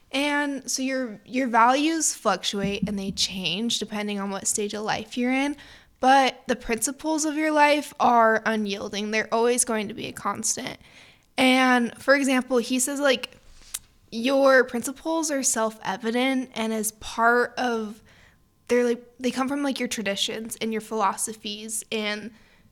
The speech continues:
they're kind of from, like, deep in the ages. So they are principles that, like, somebody a hundred years ago would have also believed in.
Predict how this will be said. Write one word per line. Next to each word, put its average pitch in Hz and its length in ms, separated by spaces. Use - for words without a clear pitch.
they're 233 400
kind 247 260
of 247 80
from, 247 140
like, 220 240
deep 214 360
in 208 520
the 202 140
ages. 208 440
So 226 120
they 240 440
are 233 600
principles 254 520
that, 233 100
like, 208 220
somebody 247 500
a 226 60
hundred 214 360
years 202 260
ago 220 180
would 208 160
have 208 140
also 220 480
believed 202 360
in. 196 240